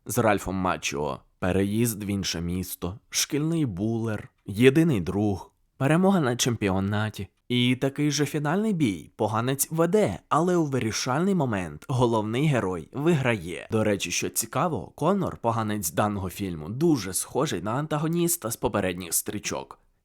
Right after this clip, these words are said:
Террі Сільвера. Але тут ми вже маємо нюансики. У головного героя два сенсеї. Плюс Лі вже б'ється за інших, а не за себе. Бо той весь драматизм історії попередніх фільмів був у зовсім іншому.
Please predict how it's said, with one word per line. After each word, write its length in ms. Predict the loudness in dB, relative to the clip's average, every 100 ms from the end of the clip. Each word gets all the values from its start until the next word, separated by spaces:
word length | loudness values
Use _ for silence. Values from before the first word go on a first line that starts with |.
| _
Террі 480 | 2 4 2 -2 -6
Сільвера. 840 | 0 0 0 -2 -4 -6 -6 -10 -14 _
Але 280 | 4 4 0
тут 240 | -2 -2
ми 120 | -2
вже 200 | 0 0
маємо 360 | 0 0 -2 -2
нюансики. 920 | 0 0 0 0 0 -2 -4 -6 -8 -8 0
У 100 | 2
головного 500 | 2 0 0 -2 -2
героя 680 | -2 0 2 2 0 -4 -10
два 460 | -6 -4 0 4 6
сенсеї. 760 | 4 0 0 -2 -4 -6 -10 -16 _
Плюс 680 | 0 4 4 4 2 0 -4 _ _
Лі 340 | -2 0 0
вже 260 | -2 -2 -2
б'ється 460 | 0 0 0 0 -2
за 160 | 0
інших, 680 | 0 0 -2 -4 -8 -12 -18 _
а 100 | 0
не 140 | 0
за 120 | 0
себе. 500 | 0 0 -2 -2 -6 -8
Бо 180 | -2 -2
той 260 | 2 2 2
весь 280 | 2 0
драматизм 600 | 2 2 2 0 -2 0
історії 420 | -2 0 0 0 -2
попередніх 560 | -4 -2 0 2 0
фільмів 520 | -2 -6 -6 -8 -8
був 360 | -4 -4 -4 -2
у 120 | 0
зовсім 640 | 2 4 4 2 -2 -4 -4
іншому. 720 | -6 -6 -6 -6 -6 -8